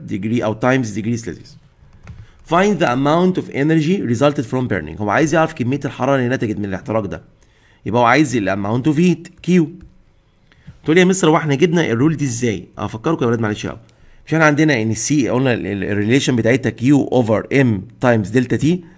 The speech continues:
لو انا عملت كروس مالتيبليكيشن هيبقى ال كيو بي equal ام سي دلتا تي. طبعًا الترتيب مش هيفرق،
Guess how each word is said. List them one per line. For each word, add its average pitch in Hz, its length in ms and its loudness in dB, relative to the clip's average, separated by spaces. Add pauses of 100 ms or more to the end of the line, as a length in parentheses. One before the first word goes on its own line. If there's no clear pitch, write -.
(140)
لو 123 100 2
انا 156 80 6
عملت 180 280 2
كروس - 280 -2
مالتيبليكيشن 107 580 -4 (1000)
هيبقى 117 280 2
ال 113 40 -2
كيو 151 540 4 (440)
بي 139 380 2
equal 156 320 2 (500)
ام 170 320 4 (400)
سي 160 580 0 (160)
دلتا 131 580 0 (160)
تي. 98 220 -6 (560)
طبعًا 123 160 2
الترتيب 117 340 -4
مش 117 160 -4
هيفرق، 135 380 2